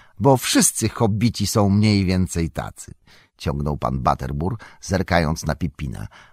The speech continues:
„Ale ten jest trochę od innych wyższy, włosy ma jaśniejsze, a w brodzie dołek. Bardzo wesoły, oczy mu się śmieją”. Wybaczy pan, ale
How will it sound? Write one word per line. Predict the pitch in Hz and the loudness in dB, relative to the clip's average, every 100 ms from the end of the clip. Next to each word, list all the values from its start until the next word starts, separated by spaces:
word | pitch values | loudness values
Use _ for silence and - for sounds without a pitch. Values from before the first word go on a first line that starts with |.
| _ | _
„Ale | - 139 | 0 0
ten | - 220 | 0 0
jest | 214 170 | 2 0
trochę | - 165 180 156 | 2 2 4 2
od | 135 110 | 2 0
innych | 165 156 147 123 | 0 2 2 2
wyższy, | 113 127 - - - 113 127 - - - - | 4 4 4 -2 -2 0 0 -2 -20 -16 -2
włosy | 104 175 185 123 | 4 6 4 4
ma | 101 95 | 4 6
jaśniejsze, | 92 82 101 92 101 - 143 208 - - - | 2 0 0 2 2 2 -2 -2 -6 -8 0
a | 117 | 2
w | 120 | 4
brodzie | 113 170 160 160 | 4 4 4 2
dołek. | 139 151 90 64 50 53 - - _ _ _ _ _ _ _ | 6 4 4 0 -8 -14 -20 -20 _ _ _ _ _ _ _
Bardzo | 98 151 196 196 | 2 4 6 4
wesoły, | 202 170 - - 80 64 62 80 131 - _ - | 4 2 2 0 -2 -4 -4 -2 -2 -6 _ 0
oczy | 208 208 135 | 2 4 4
mu | 110 | 4
się | 101 92 | 2 -2
śmieją”. | - 78 80 71 71 78 87 _ _ _ _ _ _ _ _ _ _ _ _ - | -2 -4 -4 -4 -4 -2 -2 _ _ _ _ _ _ _ _ _ _ _ _ -16
Wybaczy | 60 71 107 - 104 | -8 -2 -2 -2 -6
pan, | - 101 - _ _ _ _ _ _ _ _ | -6 -8 -12 _ _ _ _ _ _ _ _
ale | - 87 | 0 0